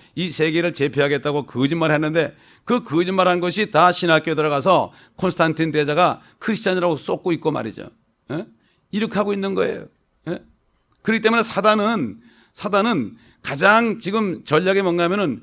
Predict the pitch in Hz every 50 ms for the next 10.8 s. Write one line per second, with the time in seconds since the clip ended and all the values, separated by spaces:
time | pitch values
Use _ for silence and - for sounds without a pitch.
0 | - - _ - - - 220 220 214 190 - 208 208 196 185 185 190 185 175 170
1 | 160 190 190 151 104 - - - _ - 139 165 190 196 185 185 180 - - 190
2 | 165 175 180 180 185 175 170 175 165 175 180 180 180 180 175 175 175 160 180 180
3 | 180 165 175 175 180 180 196 190 160 160 - - _ _ _ - 127 156 170 180
4 | 170 202 202 196 156 - 160 170 170 180 180 175 156 - - 165 175 170 165 175
5 | 180 180 147 104 - - _ _ _ _ _ 131 147 156 160 160 160 156 156 160
6 | 156 143 147 147 147 147 143 135 131 131 139 131 127 120 120 117 113 113 113 120
7 | 117 120 - _ _ _ _ _ _ _ _ _ _ _ _ _ _ _ _ _
8 | _ _ - 190 196 185 196 185 160 156 160 160 151 - 190 180 160 - - _
9 | _ _ _ - 160 175 170 147 151 156 151 156 151 151 135 165 170 175 147 110
10 | - - - - _ _ _ _ - 117 117 110 104 92 92 -